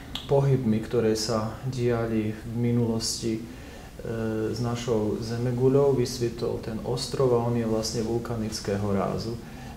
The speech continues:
Teda aj príroda je tam iná celkom ako na kontinentálnej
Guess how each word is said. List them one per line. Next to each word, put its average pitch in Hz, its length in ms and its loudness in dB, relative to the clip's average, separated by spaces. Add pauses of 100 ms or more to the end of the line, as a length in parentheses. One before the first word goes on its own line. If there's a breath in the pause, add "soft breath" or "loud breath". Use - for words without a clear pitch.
(100)
Teda 120 160 4
aj 113 160 0
príroda 117 480 4
je 107 80 -2
tam 110 320 -2
iná 98 480 2
celkom 117 560 -2
ako 104 640 -2 (240)
na 101 240 -4 (160)
kontinentálnej 104 880 -4